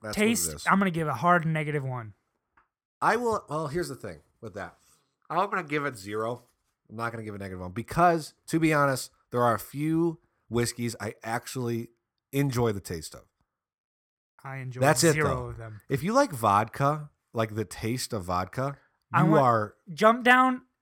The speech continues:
Speaker 2: a well and grind your head off on this. That's a, <laughs> that's a story about Jerome,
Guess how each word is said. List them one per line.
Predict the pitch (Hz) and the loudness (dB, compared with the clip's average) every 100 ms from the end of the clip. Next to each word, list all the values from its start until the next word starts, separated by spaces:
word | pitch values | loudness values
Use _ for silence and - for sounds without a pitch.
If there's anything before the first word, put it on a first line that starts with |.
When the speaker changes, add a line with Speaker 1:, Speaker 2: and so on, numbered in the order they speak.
| _ _ _ _ _ - | _ _ _ _ _ -4
Speaker 2:
a | 175 | -2
well | 156 175 156 143 147 | 0 0 0 -2 -4
and | 160 156 | -4 -4
grind | - 175 175 185 196 | -2 2 4 4 2
your | 190 175 | 0 0
head | - 165 | 0 -2
off | 156 160 - 156 | -2 -4 -8 -8
on | 185 | -8
this. | 180 | -8
That's | 175 202 226 | 0 4 6
a, | 214 165 185 | 4 -2 -12
<laughs> | - - | -14 -10
that's | 208 214 | -4 -2
a | 208 | 0
story | - 170 175 190 - | 2 4 4 4 0
about | 151 151 143 | -2 -2 -2
Jerome, | 139 135 139 156 | -6 -6 -4 -4